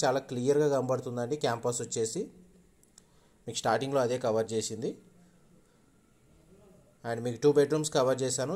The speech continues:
చిల్డ్రన్ బెడ్‌రూమ్ with attached washroom, guest bedroom with attached washroom. ఆ, మనకు ఒక సిట్అవుట్ బాల్కనీ ప్రొవైడ్ చేశారు. నెక్స్ట్ మీకు మాస్టర్ బెడ్‌రూమ్ కవర్ చేస్తాను, వీడియోలో కంటిన్యూ అవుతానండి. ఇది బెడ్‌రూమ్కి సంబంధించిన వాష్‌రూమ్ అండి. ఇది కూడా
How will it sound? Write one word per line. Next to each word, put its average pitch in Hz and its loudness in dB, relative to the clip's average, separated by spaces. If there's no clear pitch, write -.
చిల్డ్రన్ 143 0
బెడ్‌రూమ్ 147 2
with 139 2
attached 123 -2
washroom, 123 -2
guest - 0
bedroom 131 -4
with 127 0
attached 123 -2
washroom. 110 -2
ఆ, 110 0
మనకు 117 -4
ఒక 113 -2
సిట్అవుట్ 131 0
బాల్కనీ 117 2
ప్రొవైడ్ 113 0
చేశారు. 113 0
నెక్స్ట్ 131 -4
మీకు 147 0
మాస్టర్ 123 0
బెడ్‌రూమ్ 139 -2
కవర్ 117 2
చేస్తాను, 113 -2
వీడియోలో 113 0
కంటిన్యూ 110 -2
అవుతానండి. 110 -6
ఇది 139 0
బెడ్‌రూమ్కి 135 0
సంబంధించిన 123 -4
వాష్‌రూమ్ 117 -2
అండి. 113 -6
ఇది 123 -6
కూడా 127 0